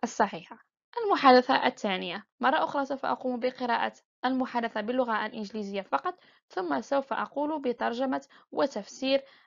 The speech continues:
المحادثة. Do you still love sports a lot? Yes, Grandma. I play sports every day. What sports do you play? On Mondays, I play tennis. On Tuesdays,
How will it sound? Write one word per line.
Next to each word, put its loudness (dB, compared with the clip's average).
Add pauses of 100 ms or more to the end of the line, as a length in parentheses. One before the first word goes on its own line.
(220)
المحادثة. -2 (640)
Do 0
you 4
still 4
love 2
sports -4
a -4
lot? -2 (560)
Yes, 2
Grandma. 0 (360)
I 2
play 0
sports -6
every 2
day. -6 (800)
What 2
sports 0
do -2
you -2
play? -6 (200)
On 8
Mondays, 6 (260)
I 8
play -2
tennis. -8 (580)
On 2
Tuesdays, -2